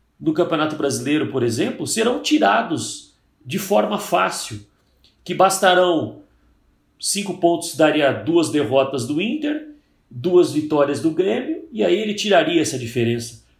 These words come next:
Mas o Grêmio não tem bola hoje pra vencer duas consecutivas de forma segura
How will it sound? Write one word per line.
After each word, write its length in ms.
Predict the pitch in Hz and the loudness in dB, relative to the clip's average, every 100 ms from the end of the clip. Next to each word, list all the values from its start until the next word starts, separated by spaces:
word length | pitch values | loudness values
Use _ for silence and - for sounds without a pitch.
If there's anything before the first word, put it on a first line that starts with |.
| _ | _
Mas 180 | 170 | -2
o 80 | 214 | -2
Grêmio 600 | 190 233 302 240 110 - - _ _ | 0 2 2 2 -2 -6 -20 _ _
não 200 | - 247 | -4 -2
tem 200 | 311 349 | 2 0
bola 340 | 190 190 262 220 | 6 6 6 4
hoje 540 | 185 220 127 110 - _ _ _ | 4 2 -2 -8 -10 _ _ _
pra 360 | 165 156 127 | 4 6 4
vencer 460 | 120 165 160 165 151 | 2 0 2 2 2
duas 240 | 143 147 | 0 -2
consecutivas 680 | - 151 156 - - 208 262 | -2 -2 -2 -2 -4 -2 -2
de 100 | - | -4
forma 440 | 127 147 139 135 135 | -4 2 2 2 -6
segura 840 | - - 190 165 135 196 - - | -4 2 4 4 0 0 -2 -4